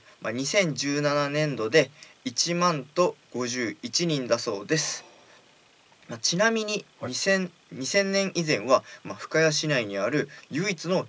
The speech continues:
Speaker 1: 旅客駅だったそうです、
Speaker 2: ほう。
Speaker 1: この駅は。そして、この、今回、どういう、どういったルートで行ったかと申しますと、
Speaker 2: はい。
Speaker 1: まあ、行きはですね、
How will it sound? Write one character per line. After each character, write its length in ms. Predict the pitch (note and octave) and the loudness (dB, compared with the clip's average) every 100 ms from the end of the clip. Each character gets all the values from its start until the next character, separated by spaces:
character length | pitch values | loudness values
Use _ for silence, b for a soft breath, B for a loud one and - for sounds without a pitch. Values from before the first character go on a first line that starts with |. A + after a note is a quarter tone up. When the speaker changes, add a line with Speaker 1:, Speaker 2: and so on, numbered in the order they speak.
| - | -6
Speaker 1:
旅 160 | A#2 A#2+ | -8 -4
客 340 | E3+ D#3+ - | -2 0 0
駅 240 | E3 D3+ | 0 0
だ 80 | A2+ | -2
っ 60 | A2+ | -2
た 80 | - | -4
そ 260 | - - - | -8 -8 -12
う 20 | |
で 80 | - | -12
す、 160 | - | -12
Speaker 2:
ほ 180 | - - | -12 -12
う。 40 | G2 | -8
Speaker 1:
こ 40 | |
の 120 | F2+ | -6
駅 200 | E2+ - | -6 -8
は。 160 | - - - B B B B | -8 -10 -12 B B B B
そ 100 | - | -2
し 100 | E3 | 2
て、 140 | F#3 D3+ | 4 2
こ 160 | - | 2
の、 280 | C3+ A#2+ A#2+ | 2 2 2
今 180 | E3 D3+ | 0 0
回、 300 | - F#2+ F#2 - - - | 2 0 -2 -12 -20 -10
ど 120 | - F3 | -2 2
う 60 | |
い 180 | F#3+ D#3+ | 4 2
う、 80 | A2+ - _ | -2 -12 _
ど 160 | C3 F3 | 2 4
う 40 | |
い 40 | A3+ | 6
っ 20 | |
た 140 | - | 6
ル 120 | C3 A#2+ | 6 4
ー 20 | |
ト 120 | A2 | 2
で 200 | G#2 - | 2 2
行 140 | - G2+ | -2 -2
っ 20 | |
た 160 | A2+ G#2+ | -2 0
か 120 | G2+ | -2
と 240 | C#3 - - | 0 -2 -2
申 200 | G2 F#2+ | -8 -8
し 140 | - | -8
ま 180 | G2 F2+ | -8 -8
す 140 | F2+ - | -8 2
と、 140 | F3+ | 4
Speaker 2:
は 60 | D#3 | 4
い。 40 | B B | B B
Speaker 1:
ま 80 | - | -4
あ、 40 | A#2 | -2
行 80 | |
き 120 | A#2+ G#3+ | 4 4
は 100 | A#2+ | 4
で 80 | |
す 160 | F#2 - | 2 -8
ね、 180 | A2 | -8